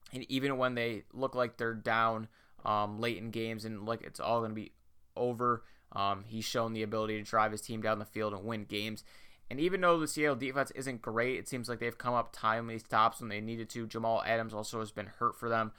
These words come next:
I think when he gets back, they, that does add a different element to that defense. Um, but despite that, I still think Kansas City is my number one team, five and one. I know they lost to the Raiders, which was kind of a weird game for them. But, um,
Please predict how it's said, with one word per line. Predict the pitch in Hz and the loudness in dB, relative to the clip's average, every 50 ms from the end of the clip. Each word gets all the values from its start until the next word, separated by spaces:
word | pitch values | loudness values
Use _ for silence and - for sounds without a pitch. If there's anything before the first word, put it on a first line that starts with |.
| - - - - - - | -16 -20 -20 -18 -14 -10
I | - 117 | -6 -2
think | 117 135 123 120 | -2 0 0 -2
when | 113 110 | -4 -6
he | - - 123 123 | -6 -6 -6 -4
gets | 120 123 113 - | -4 -4 -6 -2
back, | - 110 113 113 113 - | 2 4 4 4 2 0
they, | 104 107 107 104 - - - - | -4 -4 -6 -6 -10 -12 -4 -4
that | 107 104 - - | -4 -4 -2 -2
does | 113 104 123 117 - - | -2 -2 -2 -2 -2 -2
add | - 113 117 113 | 0 2 2 2
a | 110 | 0
different | 107 113 110 - - 113 104 - - | -2 -6 -6 -6 -6 -6 -8 -6 -2
element | - 107 110 113 113 113 104 - | 0 0 0 0 -2 -4 -6 -8
to | 117 104 | -6 -4
that | 101 104 98 - | -4 -4 -4 -6
defense. | - 120 127 131 131 135 127 127 123 - - - - - - - - - - _ - - | -6 -6 -6 -4 0 0 0 0 0 -4 -10 -14 -18 -20 -20 -20 -20 -20 -20 _ -6 -2
Um, | - 110 107 104 101 - | 2 2 2 2 0 -4
but | - 107 - | -6 -6 -4
despite | - - - - 175 165 156 - | -4 -4 2 4 4 4 6 6
that, | 165 151 151 147 | 6 6 6 6
I | 139 | 4
still | - - 151 139 139 | 2 0 -2 -2 0
think | - 147 135 131 - | 0 0 -2 -2 -4
Kansas | - - - 127 131 135 123 120 - | -8 -8 -6 -4 -4 -4 -4 -4 -4
City | - - - 123 120 131 131 127 120 - - | -4 -4 -2 -2 -2 -2 -4 -4 -6 -8 -10
is | - 117 113 - - | -10 -10 -10 -6 -4
my | 117 113 113 | -2 -2 -2
number | 117 120 120 117 117 117 113 | 0 -2 -2 0 0 0 0
one | 110 104 113 120 117 110 | -2 -2 -2 -2 -4 -6
team, | - - 123 120 120 110 | -8 -8 -6 -6 -6 -6
five | - - 113 113 113 113 113 | 0 4 6 6 6 6 4
and | 110 107 110 | 0 -2 -2
one. | 117 117 113 | 0 0 0
I | 113 | 2
know | 113 113 113 110 | 2 2 2 2
they | 110 110 107 | 2 0 0
lost | 107 110 107 110 110 - - - | 2 4 4 4 2 0 -2 -4
to | 113 | -2
the | 107 104 101 | -2 -2 -2
Raiders, | 101 104 110 113 113 110 110 110 107 117 | 0 0 0 2 2 0 -2 -4 -4 -8
which | 110 - | -12 -16
was | - - | -16 -8
kind | - 120 117 113 | -4 -4 -2 -2
of | 110 | -4
a | 107 | -4
weird | 107 110 113 113 113 107 98 87 | -4 -4 -4 -4 -6 -6 -6 -6
game | - 110 113 110 | -4 -4 -4 -4
for | 107 - 117 | -6 -2 2
them. | 113 113 110 110 110 - - - - - - - - _ _ | 4 4 4 2 0 -6 -14 -18 -20 -20 -20 -20 -20 _ _
But, | - 120 113 107 - - - - - _ _ - | 6 6 6 6 6 2 -8 -20 -20 _ _ -2
um, | 104 101 101 98 95 87 - | 0 0 2 0 -2 -4 -8